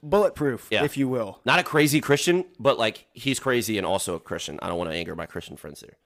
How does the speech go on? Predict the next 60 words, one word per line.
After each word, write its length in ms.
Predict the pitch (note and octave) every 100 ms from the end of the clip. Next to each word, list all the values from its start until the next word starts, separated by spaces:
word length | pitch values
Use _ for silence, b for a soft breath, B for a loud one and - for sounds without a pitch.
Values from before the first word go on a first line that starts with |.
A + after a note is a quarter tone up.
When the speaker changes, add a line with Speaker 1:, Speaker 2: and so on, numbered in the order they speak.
| _
Speaker 2:
because 180 | - D#2+
I, 180 | E2+ -
I 180 | - F2+
am 140 | F2+ F2
a 60 |
Christian. 320 | - D2 - -
Speaker 1:
One 180 | C3
of 80 | C#3
many. 140 | C#3 A#2+
Speaker 2:
Hand 160 | G2+
up. 120 | E2+ -
Yeah. 120 | -
Speaker 1:
One 140 | - C3+
of 60 | A#2
many. 180 | G2 -
Speaker 2:
Yeah. 140 | E2+
Speaker 1:
Popular 320 | - E3 D#3+
faith. 240 | C#3+ A#2 -
Speaker 2:
Yes. 320 | F#2+ D#2 - - _ -
Agreed. 160 | - G2
Speaker 1:
Popular 260 | C3+ C#3
faith. 180 | A#2+ G#2+
Speaker 2:
But 100 | A2+
he 100 | C#3
came 240 | C3+ D#3
back 220 | A#2+ A#2 -
a 60 | G2+
crazy 480 | - G#2+ G2 F#2 _
Christian 300 | - A2+ G2
person 280 | E2 D#2 D#2+ _ _ _ _ _ _ _ _ _
after 260 | A2 A2+ A2
murdering 360 | G2 F#2+ F2 D#2
a 40 |
person. 340 | D#2+ D#2+ E2 - b b b _
I'd 440 | G2 F#2+ F#2+ G2 F#2
like 300 | G2+ A#2 -
to 80 |
see 180 | B2 A#2
what 160 | A2 -
Alec 400 | G2 G2+ F2+ -
Baldwin 340 | G2+ F#2 F2+
comes 220 | F2+ F2+
back, 220 | E2 F2 F2+
how 160 | F2
he 120 | F2 F#2+
spins 300 | - E2+ E2
this, 360 | D#2+ - - - _
if 120 | -
he 60 | F#2+
goes 220 | F#2+ F2
to 80 | F#2+
rehab, 480 | G2+ F#2+ G2 F#2 -
you 100 | G2
know, 80 | F2+
if 80 | F2+
he 60 |
does 140 | F#2 F2
something 240 | E2 F2+
like 140 | F2 -
that. 300 | F#2+ F2+